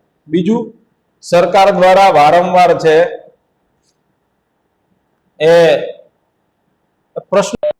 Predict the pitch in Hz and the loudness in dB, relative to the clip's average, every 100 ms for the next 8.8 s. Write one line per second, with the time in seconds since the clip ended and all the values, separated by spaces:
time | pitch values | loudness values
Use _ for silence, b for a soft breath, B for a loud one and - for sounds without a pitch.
0 | _ _ _ 214 214 208 208 208 202 196 | _ _ _ -6 -4 -4 -6 -8 -12 -10
1 | 190 180 180 190 185 175 170 143 151 151 | -6 -4 -4 -6 -8 -10 -8 -6 -6 -6
2 | 190 208 180 165 156 147 156 160 165 165 | -2 -2 -2 -4 -8 -8 -14 -16 -14 -10
3 | 147 139 - 147 143 139 139 - _ _ | -10 -12 -16 -16 -16 -20 -20 -20 _ _
4 | 139 139 151 139 127 135 127 120 120 - | -10 -10 -12 -16 -12 -10 -8 -10 -14 -20
5 | _ _ _ _ _ _ _ _ _ _ | _ _ _ _ _ _ _ _ _ _
6 | _ 160 165 220 233 - - - 170 175 | _ -6 -2 -2 -2 -6 -16 -6 -4 -2
7 | 226 233 208 220 226 214 196 214 214 214 | -2 -2 -2 0 0 0 0 -4 -6 -8
8 | 226 196 - 185 - 196 185 170 | -8 -6 -8 -10 -8 -6 -4 -4